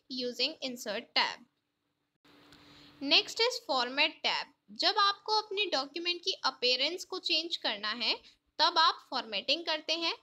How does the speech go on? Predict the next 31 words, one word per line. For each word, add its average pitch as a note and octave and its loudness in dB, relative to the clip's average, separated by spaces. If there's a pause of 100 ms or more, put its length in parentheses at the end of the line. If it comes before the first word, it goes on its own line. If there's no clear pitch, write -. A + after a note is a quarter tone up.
(340)
So F4 -4
इसके E4 -4
लिए E4+ 0
आप E4 4
format C4 -2
tab C4+ 2
का D4 0
यूज़ D4+ -4
करते C#4+ -4
हैं। D4+ -2 (640)
When D4+ 6
you A4+ 2
click G4+ 2
on G4+ -2
format D#4+ 2
tab, D#4 4 (340)
then C#4 0
this D#4+ -4
drop A3+ -2
down D4 -2
menu D#4 -4
will D#4 0
appear D4+ 0 (500)
and C#4+ 0
here C#4+ 2
you E4+ 0
can D4+ -4
select B3 -4
the D4 -2
various G#3+ -4 (100)
options। - -10